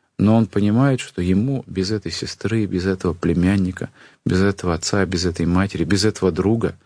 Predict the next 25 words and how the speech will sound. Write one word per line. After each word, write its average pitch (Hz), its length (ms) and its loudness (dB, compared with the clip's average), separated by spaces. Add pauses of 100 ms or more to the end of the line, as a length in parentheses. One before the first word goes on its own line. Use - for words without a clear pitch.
(240)
бывает 92 360 2
ведь 85 140 -6
и 87 40 -6
такое, 87 440 0 (760)
когда 90 260 2
человек 98 340 0
именно 98 200 4
к 87 80 -2
другу 117 260 2
относится 87 480 -4
так. - 240 -6
Вспомните - 520 0 (300)
библейский 95 540 2
сюжет, 92 360 -2
когда 90 260 0
умирает 92 520 2
Иоаннафан, 87 500 2 (420)
Давид 95 340 0
признаётся 104 580 0
в - 80 -14
том, 110 180 0
что 90 300 -4 (280)
дружба 101 480 2
с - 140 -10
ним 143 220 2